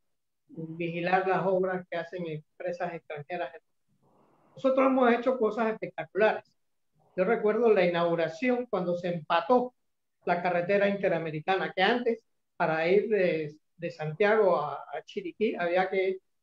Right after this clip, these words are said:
irse por Soná y Quebrada de Piedra, y fue en el año, en diciembre, eh, del, del sesenta y, del sesenta y siete,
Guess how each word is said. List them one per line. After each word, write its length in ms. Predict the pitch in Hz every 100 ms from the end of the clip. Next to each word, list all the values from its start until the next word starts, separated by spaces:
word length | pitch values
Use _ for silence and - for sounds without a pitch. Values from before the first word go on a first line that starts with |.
| _
irse 340 | 277 185 185 -
por 200 | 190 185
Soná 640 | - 175 180 208 214 208
y 100 | 190
Quebrada 380 | 180 175 185 175
de 120 | 170
Piedra, 560 | 233 254 190 180 185 - _ _ _ _ -
y 160 | 190
fue 340 | 190 233 - 214
en 120 | 202
el 140 | 190
año, 320 | 226 247 254
en 220 | 226 190 180
diciembre, 760 | - - 277 269 262 262 262 - _ _ _
eh, 600 | - 202 175 165 165 -
del, 380 | 175 185 185 -
del 240 | - 180 175
sesenta 480 | 196 214 180 180 175
y, 160 | 185 - _ _
del 280 | 180 190 185
sesenta 400 | - 202 180 180
y 100 | 175
siete, 460 | - 240 - 165